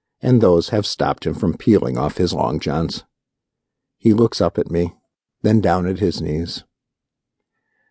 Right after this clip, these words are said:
"I'm having a little trouble here." His legs are pale and thin and nearly hairless. I kneel in front of him, feeling awkward,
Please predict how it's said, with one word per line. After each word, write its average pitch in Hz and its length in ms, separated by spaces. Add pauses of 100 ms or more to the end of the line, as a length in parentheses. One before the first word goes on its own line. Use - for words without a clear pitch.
(120)
"I'm 180 120
having 175 300
a 117 40
little 104 160
trouble - 460
here." 80 520 (720)
His 170 180
legs 175 340
are 175 100
pale - 400 (200)
and 147 200
thin 76 300 (380)
and 110 260
nearly 90 360
hairless. 80 500 (720)
I 90 160
kneel 104 340
in - 80
front 107 240
of 101 100
him, - 180 (100)
feeling 147 360
awkward, - 480